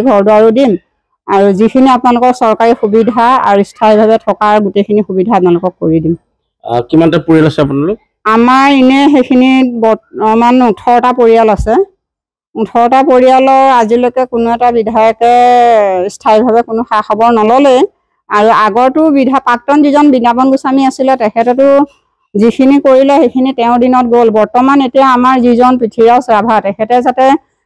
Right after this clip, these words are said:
Speaker 1: কিবা এটা আমাক স্থায়ীভাৱে ব্যৱস্থা কৰি দিয়ে থাকিবলৈ, সেইখিনিকে মানে মই অনুৰোধ কৰি জনাইছো
Speaker 2: হয়,
Speaker 1: আৰু।
Speaker 2: আহ, নিশ্চয়কৈ আমি, আহ, এইখিনিতে উল্লেখ কৰিম, আহ, তেজপুৰ কলিবাৰীৰ যি, আহ, অসম আৰক্ষীৰ যি ফায়াৰিং ৰেঞ্জ আছে, সেই ফায়াৰিং ৰেঞ্জৰ সমীপত,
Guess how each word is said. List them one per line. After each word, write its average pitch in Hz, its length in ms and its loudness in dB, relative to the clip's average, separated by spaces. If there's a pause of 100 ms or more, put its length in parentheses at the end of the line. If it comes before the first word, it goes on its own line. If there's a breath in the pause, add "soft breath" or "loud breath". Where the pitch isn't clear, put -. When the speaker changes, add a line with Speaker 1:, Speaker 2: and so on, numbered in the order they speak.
(120)
Speaker 1:
কিবা 226 180 2
এটা 254 220 0
আমাক 254 240 0
স্থায়ীভাৱে 247 540 0
ব্যৱস্থা 226 440 -2
কৰি 233 280 2
দিয়ে 254 180 2
থাকিবলৈ, 233 540 -2
সেইখিনিকে 233 500 -2
মানে 240 260 0
মই 247 220 0 (540)
অনুৰোধ 226 480 2
কৰি 226 180 0
জনাইছো 190 400 0
Speaker 2:
হয়, 170 100 0
Speaker 1:
আৰু। 160 80 -6
Speaker 2:
আহ, 160 100 0
নিশ্চয়কৈ 214 580 0
আমি, 175 240 2
আহ, 156 300 0
এইখিনিতে 160 340 -2
উল্লেখ 147 380 0
কৰিম, 170 280 -2 (380 soft breath)
আহ, 131 300 0 (120)
তেজপুৰ 147 440 0
কলিবাৰীৰ 151 600 2
যি, 147 200 0 (520)
আহ, 135 440 0 (160)
অসম 170 260 -2
আৰক্ষীৰ 151 400 -2
যি 156 120 -2
ফায়াৰিং 151 400 0
ৰেঞ্জ 147 260 0
আছে, 143 220 -2
সেই 160 140 -4
ফায়াৰিং 143 400 -2
ৰেঞ্জৰ 143 400 0 (120)
সমীপত, 156 400 0